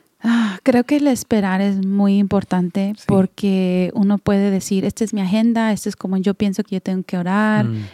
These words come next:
Speaker 1: esto es el versículo que voy a usar", pero el Señor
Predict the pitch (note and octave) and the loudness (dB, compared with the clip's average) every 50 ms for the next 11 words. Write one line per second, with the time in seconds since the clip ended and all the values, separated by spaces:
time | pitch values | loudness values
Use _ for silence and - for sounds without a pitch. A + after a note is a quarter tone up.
0 | - _ - G3 G3+ G3+ F#3 - - - G3+ F#3+ F#3+ F3+ G#3 F#3+ F3 F3+ - - | -14 _ -2 0 0 0 -2 -2 -2 -2 0 0 0 0 0 -2 -2 -4 -4 -4
1 | - G3 F#3 - - F#3 F3 F3 F3 E3 - G3+ F#3+ F#3+ F#3 - _ - G#3 G3+ | -2 -2 -2 -2 -2 -4 -2 -4 -4 -4 -4 -4 -2 -2 -4 -8 _ 0 0 2
2 | G3+ G#3 G3+ F#3+ - - G#3+ G3+ G3 G3 G3 F#3+ F#3+ F#3+ G3+ G#3+ A3+ | 2 0 0 -2 -4 -6 -4 -4 -2 -2 -2 -2 -2 -2 -2 -4 -6